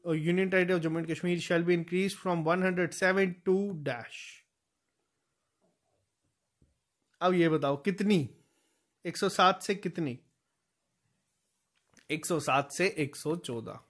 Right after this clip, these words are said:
ऑप्शन नंबर डी इसका सही आंसर है, बिल्कुल सही। Dash fort on the left bank of river Tavi was originally constructed by Raja Bahulocan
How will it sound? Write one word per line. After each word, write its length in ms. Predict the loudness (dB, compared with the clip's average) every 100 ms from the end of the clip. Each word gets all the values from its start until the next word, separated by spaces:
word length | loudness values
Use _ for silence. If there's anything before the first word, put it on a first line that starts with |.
| _ _ -8
ऑप्शन 380 | -8 -4 -6 -4
नंबर 260 | -6 -4
डी 260 | -4 -4 -6
इसका 220 | -8 -8
सही 300 | -8 -10 -12
आंसर 340 | -14 -18 -18 -18
है, 80 | -20 -20 _ -20 -20 -20 _
बिल्कुल 280 | -4 -2 -4
सही। 200 | -6 -10 -16 -20 -20 -20 _
Dash 340 | 6 8 8 6 0
fort 240 | 6 6 6
on 140 | 2
the 100 | 4
left 300 | 6 6 6
bank 240 | 4 0 2
of 160 | 2
river 240 | 2 2 2 0
Tavi 240 | 0 0
was 200 | 2 0 0
originally 560 | -2 0 0 0 2 0 -4 -14 -2
constructed 880 | 0 0 -6 -2 -2 -2 _ 6 6
by 280 | 6 8 8
Raja 340 | 6 6 4
Bahulocan 680 | 4 2 2 2 0 0 -4